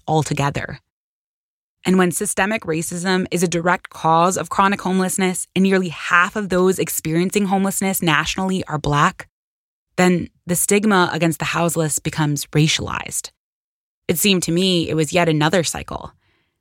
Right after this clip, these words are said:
Systemic racism fuels homelessness, which fuels more systemic racism, and around and around it goes. It really does function scarily well, I thought. But contrary to harmful stereotypes,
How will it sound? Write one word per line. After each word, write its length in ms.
Systemic 500
racism 600
fuels 220
homelessness, 720
which 180
fuels 240
more 260
systemic 440
racism, 640
and 120
around 540
and 100
around 360
it 80
goes. 500
It 80
really 280
does 260
function 460
scarily 540
well, 440
I 40
thought. 280
But 120
contrary 520
to 60
harmful 320
stereotypes, 720